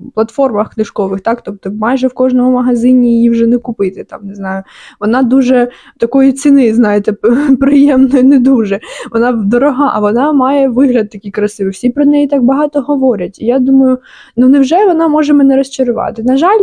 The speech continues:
так, вона мене трохи розчарувала. Я почала її читати, можливо, десь тиждень тому, я...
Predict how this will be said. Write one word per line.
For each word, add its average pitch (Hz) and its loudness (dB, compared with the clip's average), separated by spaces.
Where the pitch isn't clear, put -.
так, 190 -4
вона 262 -2
мене 285 0
трохи 254 -4
розчарувала. 294 -2
Я 294 2
почала 302 -2
її 277 2
читати, 262 -2
можливо, 240 2
десь 214 -4
тиждень 381 2
тому, 320 0
я... 262 0